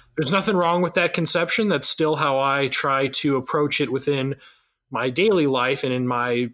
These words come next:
personal dealings. But as society veers farther and farther away from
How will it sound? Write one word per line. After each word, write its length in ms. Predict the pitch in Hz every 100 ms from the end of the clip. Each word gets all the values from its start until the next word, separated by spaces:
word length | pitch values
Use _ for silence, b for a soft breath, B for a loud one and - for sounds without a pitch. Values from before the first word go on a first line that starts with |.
| _
personal 440 | - 170 - 151 127
dealings. 560 | 123 107 101 104 120 - B B B
But 640 | 127 143 127 123 - - - - _ _ _ 165
as 600 | 147 139 131 131 - -
society 840 | 147 - 196 220 196 143 139 131
veers 500 | 120 147 143 139 -
farther 360 | 165 160 147
and 140 | 135 131
farther 380 | 151 147 139 131
away 480 | 131 160 165 156
from 720 | 120 - 156 180 165 135 131